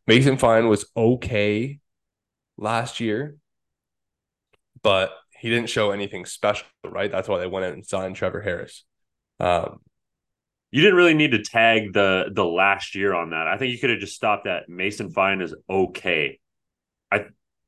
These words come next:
Speaker 2: I think that is the, how I would describe Mason Fine's quarterback play right now.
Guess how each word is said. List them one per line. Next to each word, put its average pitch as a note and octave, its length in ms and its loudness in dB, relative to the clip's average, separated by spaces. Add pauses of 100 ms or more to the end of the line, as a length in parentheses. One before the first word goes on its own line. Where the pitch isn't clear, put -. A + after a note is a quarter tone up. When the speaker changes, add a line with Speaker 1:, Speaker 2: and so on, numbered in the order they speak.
Speaker 2:
I A2 120 -2
think B2+ 240 -2
that C3 160 6
is A#2+ 260 2
the, A2+ 140 -4
how G#2 240 4
I G#2 80 4
would G2+ 140 0
describe F#2+ 480 -4
Mason F#2 300 -6
Fine's F2 220 -4
quarterback E2 640 -4
play C#2+ 160 -8
right C#2+ 280 -10
now. - 220 -12